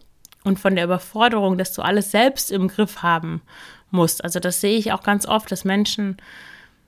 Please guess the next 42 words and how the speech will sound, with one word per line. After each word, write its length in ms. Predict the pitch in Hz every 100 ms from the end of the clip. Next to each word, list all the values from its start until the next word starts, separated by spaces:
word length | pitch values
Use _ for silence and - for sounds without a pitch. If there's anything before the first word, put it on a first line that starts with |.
| _
ja, 220 | 214 214 202
so 80 |
ein 160 | 185 185
großes 380 | 196 214 214 -
Kontrollbedürfnis 1200 | 208 185 - 214 311 226 185 180 180 180 - -
haben, 420 | 170 165 175 190
weil, 260 | 180 175 175 -
ja, 260 | 190 - - - _ 185
w-, 240 | 190 - 185
wenn 160 | 196
du 80 | 190
nicht 240 | 190 202
an 160 | - 180
Gott 240 | 196 240
glaubst, 320 | - 190 175 180
wenn 100 | 175
du 60 |
nicht 200 | 175 180
glaubst, 360 | - 214 226 -
dass 80 | 175
es 120 | 165
jemanden 400 | 185 180 175 170
gibt, 300 | 190 226 -
der 100 | 175
dich 140 | 165
steuert 380 | - 202 220 196
und 160 | 170 170
lenkt 240 | 208 220
und 120 | 185
in 60 | 175
seiner 380 | 180 170 165 226
Hand 240 | 294 320
hält, 340 | 226 214 214 - - - -
dann, 340 | - 190 190 - _ _ _ _ _
dann, 340 | 185 180 185 - _ _ -
wie 240 | 190 190
Nietzsche 300 | 185 233 -
sagt, 460 | 190 165 - - -
<laughs> 20 |
„Ich 240 | 180 -
falle“, 420 | - 214 277 208
dann 340 | 175 175 175